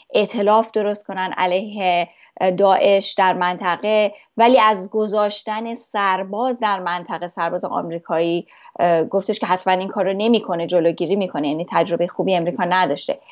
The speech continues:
اه، از این عکس‌العمل‌ها داشتیم تا عکس‌العمل‌های خود فرانسوی‌ها، تحلیلگران فرانسوی که خیلی هاشون گفتن که، اه، این اتفاقی که افتاد نتیجه سیاست‌های فرانسه بوده.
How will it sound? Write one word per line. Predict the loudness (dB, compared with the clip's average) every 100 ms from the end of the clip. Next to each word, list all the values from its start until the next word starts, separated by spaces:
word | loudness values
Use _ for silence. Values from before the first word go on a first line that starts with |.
| -20 -20 2
اه، | 4 6
از | 4 4
این | 2
عکس‌العمل‌ها | 2 -2 -4 -4 -2 -2 -4 -4
داشتیم | 0 0 0 -2 -6
تا | -4 -2
عکس‌العمل‌های | -2 -4 -6 -4 -2 -2 -4 -2 -2 -4
خود | 0 2 4 4
فرانسوی‌ها، | 2 -2 -2 -6 -2 -2 -2 -6
تحلیلگران | -4 -4 -2 -2 2 2 0 -6
فرانسوی | -6 -6 -6 -6 -4 -4 -6 -8 _ -20 -2
که | 4
خیلی | 6 6
هاشون | 4 2
گفتن | 0 0 -2 -4
که، | -2 0 0 -2 _ _ 0
اه، | 4 6 4
این | 2 4
اتفاقی | 4 0 -2 -2
که | -4
افتاد | -4 -2 0
نتیجه | 0 0 -4 0 2 2 0
سیاست‌های | -2 -4 -2 -4 -2 -2
فرانسه | 0 -2 -2 -6 -8
بوده. | -8 -20